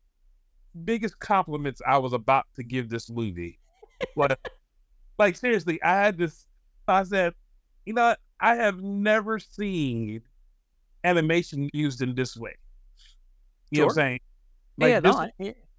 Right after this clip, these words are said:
Speaker 1: like, the equivalent, a-, another equivalent of this one would be, like,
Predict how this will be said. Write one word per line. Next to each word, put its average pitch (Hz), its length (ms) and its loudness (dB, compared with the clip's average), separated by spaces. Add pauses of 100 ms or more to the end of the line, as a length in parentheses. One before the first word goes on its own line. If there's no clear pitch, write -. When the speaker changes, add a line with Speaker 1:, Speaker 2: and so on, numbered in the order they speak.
(560)
Speaker 1:
like, 180 240 4
the 185 100 0
equivalent, 208 520 -2
a-, 170 180 -4
another 185 320 0
equivalent 165 600 -4
of 139 100 -8
this 151 200 -2
one 139 220 -2
would 135 160 -6
be, 139 240 -2
like, 127 440 -2